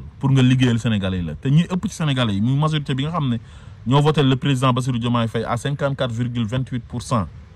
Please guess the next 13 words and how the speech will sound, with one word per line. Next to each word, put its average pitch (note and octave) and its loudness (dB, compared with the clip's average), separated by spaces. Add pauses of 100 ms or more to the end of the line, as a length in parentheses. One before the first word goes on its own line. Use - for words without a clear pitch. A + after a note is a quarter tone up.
(560)
le B2 4
vingt-quatre C#3+ 4
mars B2+ 2 (240)
passé, A#2+ 2 (1080)
ah, D3 0 (920)
ñooñu C3 6
bu B2 2
ñu D#3 4
taxawee C3+ 4
ne A#2 4
la A#2+ 4
bëgguñ A#2+ 4
la, E2 -4